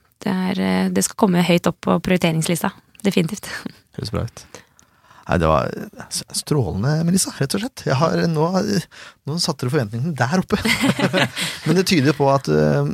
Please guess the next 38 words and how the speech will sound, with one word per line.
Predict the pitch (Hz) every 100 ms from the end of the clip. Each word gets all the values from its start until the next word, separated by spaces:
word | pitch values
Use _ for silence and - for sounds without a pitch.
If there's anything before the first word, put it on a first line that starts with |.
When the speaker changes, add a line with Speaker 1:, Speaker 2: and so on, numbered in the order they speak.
| -
Speaker 2:
du | - 131
har | 131
gjort | 131
noe | 147 117 120
riktig | 127 - 92
i |
din | 98
karriere, | 117 110 95
da, | 110
når | 101
det | 101 101
er, | 110 - -
når | 107 110
du | -
allerede | 104 110 110 98
nå | 104 101 107
har | 107
fått, | 98 98 - - - -
eh, | -
altså, | - 104 98 98 98
forespørsler | 110 95 - 98
fra | 95 92
toppspillere | - - 92 90 95
og | 98 98 -
trenere | 104 85 85 92 101 _ _
i | 101
toppserien | - - 92 104 - - _ _ _ -
om |
å | -
få | 110
være | 98 90
med |
på | 95
prosjektet | 101 101 98 101
fordi | 98 92
du | 98
er | 113
med. | 147